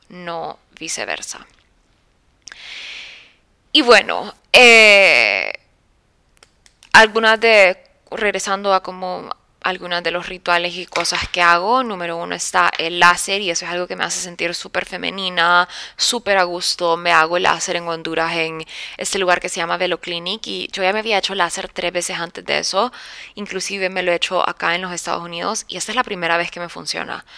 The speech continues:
La máquina que tienen en Velo Clinic realmente funciona súper, súper bien. De ahí, em, me pongo crema en el cuerpo, me hago masajes corporales todos los días. La verdad no soy tan freak con temas de como estrías y eso, siento que eso es algo natural.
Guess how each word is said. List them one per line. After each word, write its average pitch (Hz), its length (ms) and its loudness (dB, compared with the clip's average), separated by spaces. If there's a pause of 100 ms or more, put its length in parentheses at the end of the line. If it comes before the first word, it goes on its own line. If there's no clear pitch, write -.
(320)
La 175 100 -2
máquina 175 360 -4
que 190 100 -6
tienen 175 240 -6
en 180 140 -6
Velo 180 160 0
Clinic 170 420 -14
realmente 170 960 0
funciona 87 720 -6
súper, - 560 -6
súper - 440 -6
bien. - 220 -8 (960)
De 226 140 4
ahí, 208 720 2
em, 190 720 2
me 220 120 -8
pongo 226 220 -2
crema 202 460 -2
en 202 100 -6
el 190 120 -6
cuerpo, 185 260 -4
me 180 100 0
hago 175 100 2
masajes 180 360 -4
corporales 175 580 -2
todos 180 200 0
los 196 100 -4
días. - 520 0 (540)
La 190 140 4
verdad 190 200 6
no 202 220 -2
soy 214 200 -2
tan 190 200 0
freak - 520 -4
con 180 180 -8
temas 170 320 0
de 170 100 0
como 175 340 -6
estrías 226 920 4
y 175 140 -4
eso, 175 320 0
siento 170 320 -6
que 175 100 -6
eso 170 160 -4
es 180 100 -4
algo 175 320 -8
natural. 175 640 0